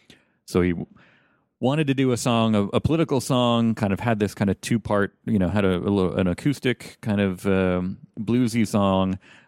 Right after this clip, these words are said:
that then kind of transitioned into a little spoken word kind of, uh, um, ex-, more experimental piece. And then at one point decided to break it up, split it in half, and it became Revolution One and Revolution Nine, which we'll get to on Friday.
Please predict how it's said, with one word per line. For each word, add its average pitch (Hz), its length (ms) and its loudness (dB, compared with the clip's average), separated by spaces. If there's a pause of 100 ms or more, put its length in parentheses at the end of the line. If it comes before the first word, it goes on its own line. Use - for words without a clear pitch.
that 95 160 0
then 95 400 2
kind 95 160 -2
of 87 80 -2
transitioned 98 640 0
into 90 260 0
a 87 80 2
little 85 180 0
spoken 92 440 -2
word 85 500 0
kind 85 180 -4
of, 80 400 -4
uh, 80 380 2 (800)
um, 80 880 0 (420)
ex-, - 160 -6
more 98 240 2
experimental 110 600 2
piece. 92 500 0 (440)
And 90 140 -4
then - 140 -4
at - 80 -4
one 170 160 0
point 143 240 0
decided 110 380 0
to 101 40 2
break 101 260 0
it 90 80 2
up, 90 200 0 (680)
split 131 360 0
it 117 120 2
in 101 140 0
half, 87 540 0 (320)
and 85 380 -2
it 101 140 -8
became 90 280 -4
Revolution 90 420 -2
One 170 420 2
and 113 120 2
Revolution 92 420 2
Nine, 80 260 0
which - 140 -8
we'll 90 100 0
get 82 180 -2
to 85 140 -2
on 90 80 0
Friday. - 360 -8